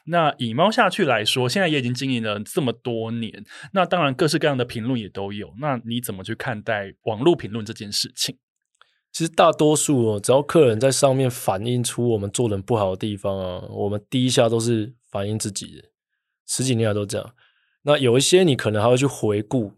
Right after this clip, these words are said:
Speaker 2: 所以我们的工作备忘很重要，就那一天那一桌客人是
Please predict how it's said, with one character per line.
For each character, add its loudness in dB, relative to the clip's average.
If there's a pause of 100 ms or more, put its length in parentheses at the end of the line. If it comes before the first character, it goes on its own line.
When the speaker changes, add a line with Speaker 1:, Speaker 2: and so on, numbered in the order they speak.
(180)
Speaker 2:
所 2
以 6
我 6
们 2
的 6
工 4
作 6
备 4
忘 6
很 -4
重 -2
要， -4
就 -2
那 6
一 2
天 4
那 6
一 2
桌 6
客 6
人 0
是 -2